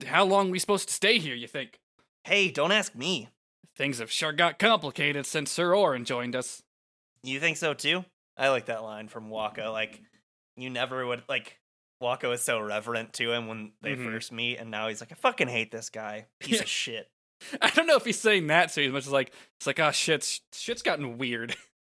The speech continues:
Speaker 2: Yeah, yeah.
Speaker 1: Uh, he says, "Still can't figure that guy out, but that's okay." There's a lot of, uh, I actually kinda like this, these three interactions with, with Orin, just because they're all next to each other.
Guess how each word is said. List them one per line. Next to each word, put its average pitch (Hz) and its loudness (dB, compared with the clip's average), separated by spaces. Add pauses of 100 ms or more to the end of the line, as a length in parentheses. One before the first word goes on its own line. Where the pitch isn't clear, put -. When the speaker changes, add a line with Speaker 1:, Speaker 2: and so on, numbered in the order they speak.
Speaker 2:
Yeah, 104 -8 (160)
yeah. 95 -10 (500)
Speaker 1:
Uh, 131 4
he 127 0
says, 123 -2
"Still 131 0
can't 127 -6
figure 120 -8
that 113 -4
guy 113 -2
out, 165 4 (320)
but 131 -10
that's 156 2
okay." 131 0 (680)
There's 131 -8
a 131 2
lot 131 2
of, 123 -2
uh, 117 -2 (560)
I 254 2
actually 370 -2
kinda 214 2
like 147 2
this, 131 -6
these - -8
three 127 -2
interactions 117 -4
with, 101 -12 (100)
with 120 -8
Orin, 110 -4
just 117 -10
because 120 -6 (540)
they're 127 0
all 117 2
next 117 -4
to 113 -10
each 107 -12
other. 107 -4